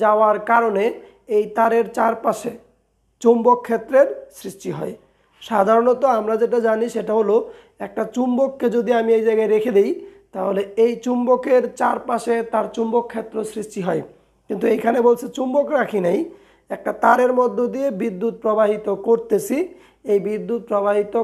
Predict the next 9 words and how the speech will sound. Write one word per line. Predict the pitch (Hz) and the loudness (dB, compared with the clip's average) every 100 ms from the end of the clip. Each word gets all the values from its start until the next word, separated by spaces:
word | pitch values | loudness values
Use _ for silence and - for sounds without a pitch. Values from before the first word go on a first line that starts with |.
| 220 | -2
করার | 208 202 196 | 0 0 2
জন্য | 196 202 226 359 - - _ _ - | 0 2 2 2 -2 -14 _ _ 2
এই | 240 240 240 | 2 2 -2
তারের | 233 220 214 208 220 | -2 0 -2 -2 -2
চারপাশে | 208 196 196 190 262 - | -2 -2 -6 -2 -4 -2
চুম্বক | 214 208 202 | -2 -2 -2
ক্ষেত্রের | 214 196 277 339 - - - _ | -4 0 4 4 2 -12 -20 _
সৃষ্টি | - 190 - 180 | -20 -20 -12 -8
হয়। | 165 | -6